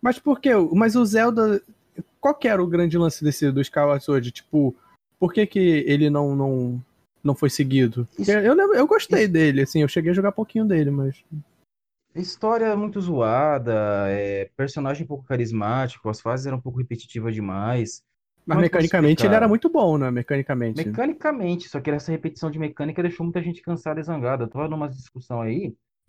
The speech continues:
Speaker 2: vendo o que
Speaker 1: Ah,
Speaker 2: o pessoal
Speaker 1: sim.
Speaker 2: achava do Zelda, era bem unânime que esse Zelda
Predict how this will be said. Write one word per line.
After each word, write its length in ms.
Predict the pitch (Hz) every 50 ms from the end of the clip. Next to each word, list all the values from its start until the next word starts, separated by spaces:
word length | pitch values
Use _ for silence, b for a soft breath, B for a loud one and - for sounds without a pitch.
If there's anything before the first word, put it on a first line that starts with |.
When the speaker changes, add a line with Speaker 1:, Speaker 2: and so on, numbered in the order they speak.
| _
Speaker 2:
vendo 200 | - 120 120 120 123 123
o 60 | 123
que 60 | 123
Speaker 1:
Ah, 120 | 120 117 117
Speaker 2:
o 40 | 117
pessoal 280 | - 120 113 113 113 113
Speaker 1:
sim. 40 | 113
Speaker 2:
achava 280 | 113 - 123 117 110 110
do 120 | 107 110
Zelda, 480 | 101 104 104 113 190 - 185 120 98 - _ _ _ _ _ _
era 140 | - 113 131
bem 180 | 131 127 156 214
unânime 380 | 254 208 151 156 151 131 120
que 120 | 110 - 127
esse 180 | 120 123 139
Zelda 520 | 127 113 120 120 123 139 156 160 165 175